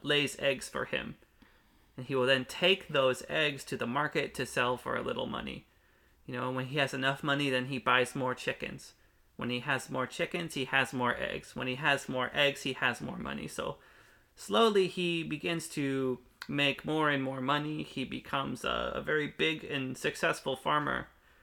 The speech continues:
So that when he's, uh, an older man, um, he has a lot of people who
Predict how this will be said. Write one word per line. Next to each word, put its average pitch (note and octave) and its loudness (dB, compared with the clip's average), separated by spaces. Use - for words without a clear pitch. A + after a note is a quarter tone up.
So C3+ 0
that B2+ 4
when C3+ 0
he's, D3 -4
uh, B2 2
an B2+ -4
older F#3+ 2
man, B2 -4
um, C3 -8
he D3+ -2
has D3 0
a C#3 0
lot C#3 4
of - -2
people C#3 -4
who - -2